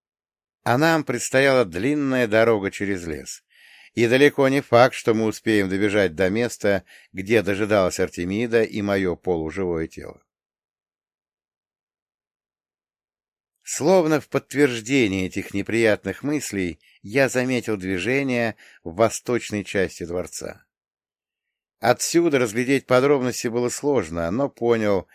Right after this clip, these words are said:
что там собиралась группа этак десятков два существ, расположенных ко мне крайне недружелюбно. Над ними появилось четыре темных пятнышка — гарпии.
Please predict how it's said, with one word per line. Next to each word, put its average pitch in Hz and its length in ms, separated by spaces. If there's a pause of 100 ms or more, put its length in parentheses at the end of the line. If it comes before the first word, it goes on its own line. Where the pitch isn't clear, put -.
(340)
что - 180
там 151 220
собиралась 131 540
группа 120 500
этак 110 340
десятков 104 720
два 104 320
существ, - 720 (400)
расположенных 113 720
ко 104 140
мне 107 160
крайне 90 580
недружелюбно. 78 800 (1160)
Над 110 320
ними 147 320
появилось 131 480
четыре 123 480
темных 110 420
пятнышка — - 720 (400)
гарпии. - 640